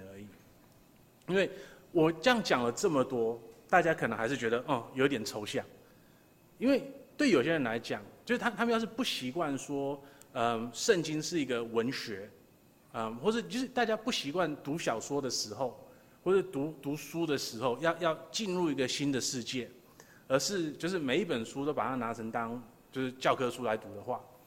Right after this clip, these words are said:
那就是大家对圣经可能都还是有点距离的。那当我在描述说，“哦，有一个世界你可以进入它”的时候，大家可能还是，哦，不确定。那没关系，神的怜悯远远超过我们自己，呃，没有办法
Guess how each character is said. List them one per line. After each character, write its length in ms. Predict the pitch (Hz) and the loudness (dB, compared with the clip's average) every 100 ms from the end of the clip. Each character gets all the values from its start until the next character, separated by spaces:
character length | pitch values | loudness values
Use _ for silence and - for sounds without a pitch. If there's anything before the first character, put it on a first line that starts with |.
| - - - | -20 -20 -12
那 220 | 180 196 - - - - - | 2 2 2 -8 -20 -20 0
就 100 | 202 | 0
是 60 | |
大 180 | 202 220 | 6 6
家 140 | 185 | 8
对 180 | 175 175 | 6 2
圣 300 | 156 - 151 | 2 2 2
经 180 | 139 143 | 0 -2
可 100 | 131 | -2
能 120 | 107 | -4
都 100 | 123 | -4
还 140 | 117 107 | -4 -4
是 80 | |
有 120 | 120 110 | -4 -4
点 160 | 101 98 | -8 -12
距 160 | 117 | -12
离 100 | 101 95 | -12 -18
的。 60 | 101 - - - - | -20 -20 -20 -20 -2
那 120 | 175 | 0
当 180 | 175 180 | 2 2
我 80 | 143 | 2
在 120 | 160 | 2
描 200 | 135 117 | 2 -2
述 160 | 120 139 | -4 -6
说 160 | 135 165 | -2 2
，“哦， 120 | 131 | 2
有 100 | 107 | 0
一 20 | |
个 100 | 117 | -2
世 180 | - 147 | -4 -4
界 140 | 143 | -4
你 100 | 113 | -4
可 60 | 123 | -6
以 80 | 120 | -6
进 180 | 135 | -4
入 120 | 123 113 | -2 -2
它” 160 | 117 | -6
的 40 | 104 | -8
时 120 | - | -6
候， 100 | 110 | -6
大 140 | 131 | -2
家 80 | 127 | -2
可 100 | 123 | -2
能 120 | 110 | -8
还 80 | 107 | -10
是， 200 | 107 120 113 - - - | -8 -8 -10 -20 -20 -14
哦， 160 | 117 104 | -12 -10
不 100 | 107 | -12
确 240 | - 113 | -6 -6
定。 160 | - 110 - - - - - | -6 -16 -20 -20 -20 -20 -6
那 240 | 185 185 - | 4 4 4
没 120 | 143 139 | 4 6
关 200 | 139 139 | 6 4
系， 220 | 135 123 - - - - - | -2 -6 -10 -20 -20 -20 -10
神 300 | - 151 190 | 0 0 0
的 80 | 165 | -2
怜 160 | 131 | -2
悯 260 | 143 127 107 | -2 -4 -2
远 160 | 113 | -2
远 220 | 147 113 110 | 0 -2 -6
超 300 | - 135 127 | -8 -4 -6
过 200 | - 139 | -6 -8
我 280 | 113 120 | -6 -8
们 200 | 107 104 110 | -10 -10 -10
自 180 | 156 143 | -8 -8
己， 220 | - 104 - - - - | -10 -12 -20 -20 -20 -12
呃， 160 | 113 110 | -8 -4
没 120 | 139 | 0
有 100 | 160 | 0
办 300 | 175 160 123 | 0 -2 -2
法 200 | 123 | -6